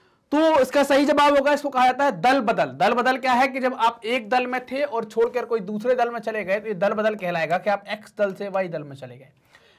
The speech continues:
दल बदल के लिए कानून भी बना दिया गया है। कौन सा कानून? दल बदल विरोधी कानून। क्या है? दल बदल विरोधी कानून।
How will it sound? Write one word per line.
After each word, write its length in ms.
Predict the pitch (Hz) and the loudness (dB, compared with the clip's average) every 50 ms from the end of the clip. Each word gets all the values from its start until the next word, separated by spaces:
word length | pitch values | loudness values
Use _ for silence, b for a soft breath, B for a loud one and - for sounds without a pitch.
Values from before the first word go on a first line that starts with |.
| b b b b b b - | b b b b b b 0
दल 180 | 208 269 294 294 | 2 4 6 6
बदल 220 | 277 277 285 285 | 6 6 4 4
के 140 | - 285 285 | 2 2 2
लिए 140 | 285 294 294 | 4 4 2
कानून 380 | 294 277 254 240 247 262 269 | 4 2 2 2 2 2 0
भी 100 | 277 277 | 0 0
बना 220 | 269 277 262 254 254 | 0 2 2 0 0
दिया 200 | 233 254 254 254 | 2 0 0 0
गया 140 | 247 262 | 0 -2
है। 140 | 226 247 269 | -2 -4 -6
कौन 220 | 269 262 254 254 - | -6 -8 -8 -4 -4
सा 100 | 269 262 | -4 -4
कानून? 340 | 269 254 247 262 294 285 | -4 -6 -6 -6 -6 -8
दल 500 | 226 175 160 208 233 269 277 285 262 - - | -10 -4 0 2 2 2 0 -2 -8 -12 -14
बदल 500 | 151 156 190 214 208 233 233 247 254 214 | -6 -2 -2 0 2 2 0 0 -2 -6
विरोधी 460 | 196 165 180 196 214 208 190 185 202 | -6 -4 -2 -2 0 -2 -2 -4 -6
कानून। 340 | - 185 156 143 135 127 127 | -4 -2 -4 -4 -4 -8 -14
क्या 180 | 127 - 185 214 | -6 -4 -2 -2
है? 340 | 233 240 262 269 220 165 156 | -2 -2 -6 -8 -10 -4 -2
दल 240 | 190 220 254 254 | -2 -2 -2 -4
बदल 360 | 233 185 175 170 156 165 151 - | -6 -6 -6 -4 -2 -4 -4 -4
विरोधी 460 | - 175 170 170 175 170 147 139 131 | -8 -12 -12 -10 -10 -10 -10 -12 -14
कानून। 320 | - 127 120 117 117 117 | -14 -16 -18 -18 -20 -20